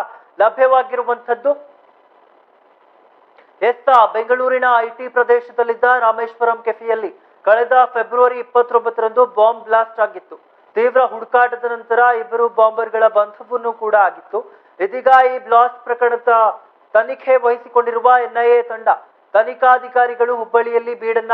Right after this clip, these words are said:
ಬಿಟ್ಟಿದ್ದಾರೆ. ಇಡೀ ದೇಶವನ್ನೇ ಬೆಚ್ಚಿ ಬೀಳಿಸಿದ ಬೆಂಗಳೂರಿನ, ಆ,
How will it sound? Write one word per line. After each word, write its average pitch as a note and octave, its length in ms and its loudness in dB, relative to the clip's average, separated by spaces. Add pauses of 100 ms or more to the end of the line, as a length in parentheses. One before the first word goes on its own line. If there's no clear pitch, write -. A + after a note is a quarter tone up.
ಬಿಟ್ಟಿದ್ದಾರೆ. G#3 580 -4 (400)
ಇಡೀ B3 240 -2
ದೇಶವನ್ನೇ B3+ 600 0
ಬೆಚ್ಚಿ A#3 300 -4
ಬೀಳಿಸಿದ A3+ 400 -10 (160)
ಬೆಂಗಳೂರಿನ, A#3 480 -6 (640)
ಆ, F3+ 240 4